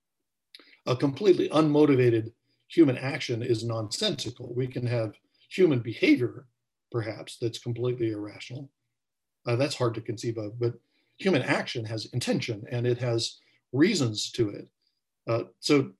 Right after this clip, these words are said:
our bodily actions embody ideas. Ideas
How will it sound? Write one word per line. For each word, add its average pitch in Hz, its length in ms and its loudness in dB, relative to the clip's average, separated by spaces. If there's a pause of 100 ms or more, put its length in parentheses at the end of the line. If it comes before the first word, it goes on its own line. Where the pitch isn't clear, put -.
our 127 100 2
bodily 139 440 2
actions 120 680 -6 (320)
embody 135 880 -2
ideas. 113 1120 -2 (960)
Ideas 127 800 4